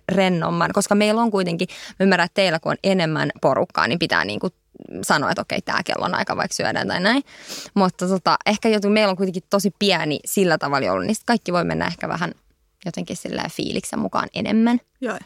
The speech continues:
Speaker 2: tai siis ei meilläkään ole mitään kellonaikoja, toi on niinku mun mielestä just se oikea
Speaker 1: Niin,
Speaker 2: tapa
Speaker 1: okei.
Speaker 2: tehdä, mut mä vaan mietin, että lapset, tai lähinnä kun meilläkin on serkut kylässä, niin se rauhallisuus, niin meillä ei ainakin, mu-, mä liitän ainakin jouluun siihen, että siellä on hirveä meteli.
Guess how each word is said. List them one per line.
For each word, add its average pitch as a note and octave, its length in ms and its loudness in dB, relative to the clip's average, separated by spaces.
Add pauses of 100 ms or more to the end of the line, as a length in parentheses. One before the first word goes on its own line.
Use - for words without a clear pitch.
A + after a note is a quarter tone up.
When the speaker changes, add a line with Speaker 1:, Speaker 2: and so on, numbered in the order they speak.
(140)
Speaker 2:
tai C#4+ 100 6
siis C4+ 200 4
ei D4 80 2
meilläkään A3+ 400 2
ole E3 120 -2
mitään F#3 220 2
kellonaikoja, G3+ 520 0
toi G3 140 0
on F3+ 60 0
niinku F#3+ 160 -2
mun F#3 160 0
mielestä G#3 240 -2
just G#3+ 160 0
se G3 100 4
oikea B3 340 4
Speaker 1:
Niin, G#3 100 0
Speaker 2:
tapa G#3+ 120 4
Speaker 1:
okei. A#3 180 4
Speaker 2:
tehdä, B3 240 0
mut A#3+ 160 0
mä G#3+ 100 0
vaan G3 140 2
mietin, G3 260 0
että C4 180 -4
lapset, - 540 0
tai F3+ 140 2
lähinnä G3 180 2
kun G#3 80 0
meilläkin F#3 260 2
on G#3 60 0
serkut B3 420 0 (100)
kylässä, - 420 0 (340)
niin - 120 2
se G#3 160 4
rauhallisuus, G3+ 840 0
niin F3+ 120 -2
meillä G#3+ 240 2
ei E3 60 0
ainakin, F#3 320 0
mu-, B3+ 200 4
mä B3+ 140 2
liitän C4+ 220 2
ainakin G3 240 0
jouluun F#3 280 2
siihen, F#3 280 0
että - 140 -2
siellä E3 120 0
on B3 120 2
hirveä A#3+ 340 4
meteli. C#4 560 2